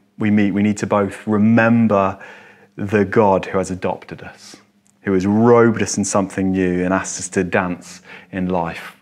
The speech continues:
with him. And every time we gather together, we should seek to re-adopt one another and recognize that we are adopted brothers and sisters,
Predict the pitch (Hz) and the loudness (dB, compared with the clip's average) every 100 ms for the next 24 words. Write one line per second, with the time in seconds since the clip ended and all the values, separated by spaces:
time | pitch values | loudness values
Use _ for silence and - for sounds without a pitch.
0 | - 104 - 101 85 76 _ _ _ _ | -8 -8 -4 -6 -8 -12 _ _ _ _
1 | _ _ _ _ _ _ _ - - - | _ _ _ _ _ _ _ -20 -12 -2
2 | 101 95 98 98 - _ - 117 117 113 | 0 2 2 0 -4 _ -4 0 2 0
3 | 110 - 101 92 90 95 90 87 - 95 | -2 -4 -4 -4 -4 -4 -6 -6 -8 -4
4 | 92 87 80 - - - - 101 - 92 | -2 -4 -8 -12 -20 -20 -6 -4 -4 -8
5 | - - - 107 92 - 101 92 104 92 | -10 -8 -2 -2 -4 -6 -6 -2 -2 -2
6 | 92 107 92 - - - 87 87 87 87 | -4 -4 -6 -8 -18 -16 -12 -8 -6 -6
7 | 85 80 - - - 87 87 98 101 - | -8 -10 -14 -20 -18 -10 -6 0 0 0
8 | - 90 90 85 85 87 85 87 85 87 | -6 -10 -10 -12 -14 -12 -10 -10 -12 -14
9 | - 90 - _ 85 82 - - _ - | -10 -10 -10 _ -16 -16 -18 -20 _ -6
10 | 98 92 90 87 82 - - - - 87 | 0 0 0 -4 -6 -12 -18 -12 -8 -6
11 | - 92 - - 82 80 - | -6 -6 -8 -12 -12 -12 -20